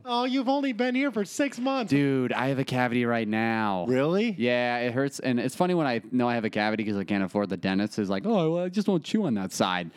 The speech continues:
Speaker 2: And it hurts so
Speaker 1: You don't have
Speaker 2: bad.
Speaker 1: insurance?
Speaker 2: I do have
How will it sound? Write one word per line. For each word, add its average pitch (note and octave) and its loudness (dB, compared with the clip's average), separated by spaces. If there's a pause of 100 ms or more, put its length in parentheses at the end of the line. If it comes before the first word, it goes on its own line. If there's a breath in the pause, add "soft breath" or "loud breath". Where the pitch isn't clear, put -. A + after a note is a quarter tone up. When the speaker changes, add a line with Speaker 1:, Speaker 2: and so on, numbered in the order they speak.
(300 loud breath)
Speaker 2:
And B2+ 4
it C3+ 2
hurts C#3 0
so B2 0
Speaker 1:
You A2+ -2
don't A2+ 2
have A2 0
Speaker 2:
bad. - -6
Speaker 1:
insurance? G3 -2 (100)
Speaker 2:
I D#3 6
do A3 2
have G#3 -2